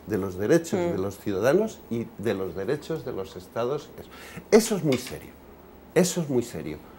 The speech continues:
Speaker 1: porque la única capacidad jurídica o la única garantía jurídica es sobre el capital. Lo de menos es el interés general, lo de menos es lo común, lo de menos son los derechos esenciales.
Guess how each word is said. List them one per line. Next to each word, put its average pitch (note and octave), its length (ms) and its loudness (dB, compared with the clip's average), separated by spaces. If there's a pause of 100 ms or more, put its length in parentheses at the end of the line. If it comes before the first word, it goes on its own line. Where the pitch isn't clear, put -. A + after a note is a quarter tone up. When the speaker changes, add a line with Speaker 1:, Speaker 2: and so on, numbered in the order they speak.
(180)
Speaker 1:
porque B2 280 4
la A#2+ 120 10
única F#3 400 8
capacidad A#2 540 2
jurídica D#3 560 4
o G#2+ 160 2
la G#2+ 120 2
única F3+ 380 4
garantía A2+ 540 2
jurídica E3+ 500 0
es F3 60 0
sobre B2+ 260 -2
el A#2 100 0
capital. - 480 -2 (280)
Lo C3 180 10
de C3 120 8
menos G#3 340 6
es F#3 180 2
el D#3+ 120 6
interés C#3 380 4
general, C3 460 6
lo A#2+ 120 4
de A2 80 4
menos C#3 340 2
es C#3 80 0
lo B2+ 100 0
común, C3+ 380 2
lo B2 100 4
de A2+ 60 2
menos C3+ 320 2
son C#3+ 200 0
los B2 160 -2
derechos A2+ 460 -4
esenciales. G2 640 -2